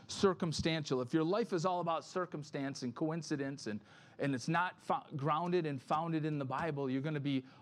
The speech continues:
all over the map. "Oh, well, I met this person today. Oh, I did this today. Well, I ran into this person today at the gas station." It's like, "What? What? Where are you going?"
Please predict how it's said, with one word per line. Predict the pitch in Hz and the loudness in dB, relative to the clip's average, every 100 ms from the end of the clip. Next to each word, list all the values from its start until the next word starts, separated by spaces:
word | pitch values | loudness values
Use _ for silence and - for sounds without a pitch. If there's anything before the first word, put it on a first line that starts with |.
| - | -4
all | 160 165 156 | 0 2 2
over | 165 139 | 2 0
the | 113 | -2
map. | 113 107 - | -4 -6 -8
"Oh, | 143 170 165 | -6 -4 -4
well, | 147 156 143 | -4 -4 -6
I | 127 | -10
met | 131 - | -12 -10
this | 196 | -12
person | - - - 85 | -10 -12 -12 -14
today. | 95 107 131 | -12 -8 -6
Oh, | 151 139 | -6 -6
I | |
did | 110 120 113 | -6 -8 -10
this | 175 | -12
today. | 147 - - | -14 -14 -10
Well, | 127 131 | -6 -4
I | 120 | -4
ran | 143 156 | -4 -4
into | 135 113 | -4 -4
this | 175 | -6
person | - 107 110 101 | -6 -10 -8 -8
today | 107 110 | -4 -4
at | 101 | -4
the | |
gas | 104 151 - | -4 -4 -4
station." | - 110 110 123 - - - | -8 -8 -8 -10 -14 -20 -2
It's | |
like, | 139 117 | 0 0
"What? | 135 214 247 - - | -2 -4 -6 -12 -12
What? | 226 - _ - - - _ _ _ _ _ _ _ | -12 -12 _ -20 -20 -20 _ _ _ _ _ _ _
Where | - 180 | -8 -4
are | 180 | -2
you | 190 135 | -2 -2
going?" | 120 196 156 | -6 -10 -12